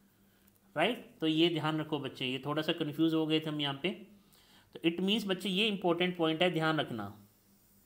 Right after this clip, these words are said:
R इंटरसेक्शन S को आप क्या लिख सकते हो,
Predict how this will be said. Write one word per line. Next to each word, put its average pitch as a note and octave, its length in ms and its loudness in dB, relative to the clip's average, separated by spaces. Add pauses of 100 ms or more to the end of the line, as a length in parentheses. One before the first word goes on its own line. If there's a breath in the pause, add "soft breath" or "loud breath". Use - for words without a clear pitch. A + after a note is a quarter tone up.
(1700 soft breath)
R D3+ 240 8
इंटरसेक्शन F#3+ 580 0 (140)
S E3 140 2
को - 120 2
आप F#3 160 4
क्या F#3 140 6
लिख F3+ 140 6
सकते D#3+ 320 -2
हो, A2 220 0